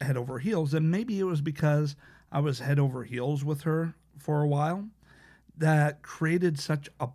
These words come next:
blind spot for me on some of the things. So we had hung out, uh, quite a bit, you know, almost on a daily basis, you know, uh, along with, uh, other friends. And we were constantly, you know,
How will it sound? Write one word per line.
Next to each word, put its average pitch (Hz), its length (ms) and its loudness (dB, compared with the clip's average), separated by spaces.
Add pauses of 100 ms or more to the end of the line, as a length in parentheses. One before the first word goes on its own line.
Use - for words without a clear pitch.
blind 127 540 -2
spot - 640 -14 (320)
for 131 320 0
me 104 260 -14 (420)
on 143 140 4
some 147 180 2
of 135 80 2
the 123 60 -8
things. 127 380 -12 (320)
So 185 400 2 (260)
we 165 200 2
had 190 140 0
hung 170 340 2
out, 147 340 0
uh, 131 160 -4
quite 131 340 -4
a 131 40 -4
bit, 123 420 -4
you 135 80 -2
know, 131 100 -2
almost 277 420 -4
on 220 140 0
a 180 60 2
daily 160 340 2
basis, 127 640 -10 (460)
you 175 100 -2
know, 143 220 8
uh, 123 480 -2
along 135 400 0
with, 139 320 0
uh, 131 340 -4
other 127 240 -2
friends. 113 540 -12 (420)
And 156 320 4
we 156 120 4
were 156 120 0
constantly, 143 960 -2
you 139 60 -4
know, 117 340 -6